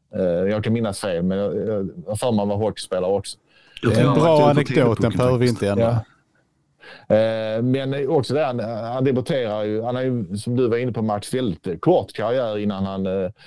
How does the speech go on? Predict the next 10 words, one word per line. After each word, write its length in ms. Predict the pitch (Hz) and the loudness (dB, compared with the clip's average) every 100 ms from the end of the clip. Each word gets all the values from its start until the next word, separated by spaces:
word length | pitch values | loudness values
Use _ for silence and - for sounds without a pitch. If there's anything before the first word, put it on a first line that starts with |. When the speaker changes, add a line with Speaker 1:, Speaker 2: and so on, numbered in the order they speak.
| - - _ | -20 -20 _
Speaker 1:
liksom, 420 | - 104 104 113 110 | -2 -2 -2 -2 -2
han 100 | 107 | 0
tog 100 | 123 | 0
väl 100 | 139 | 2
över 580 | 127 101 98 101 104 104 _ - | 0 0 -2 -6 -8 -12 _ -2
familjeföretaget, 1120 | 127 147 104 95 104 95 104 104 92 76 113 | 0 2 0 -2 -4 -4 -2 -2 -4 -10 -2
flyttade 400 | 160 196 123 113 | 0 0 0 -2
inte 120 | 135 | -2
familjeföretaget 880 | 165 156 147 113 - 120 117 117 113 | -2 -2 -2 -4 -2 -2 0 -4 -2
från 260 | 135 117 | -4 -4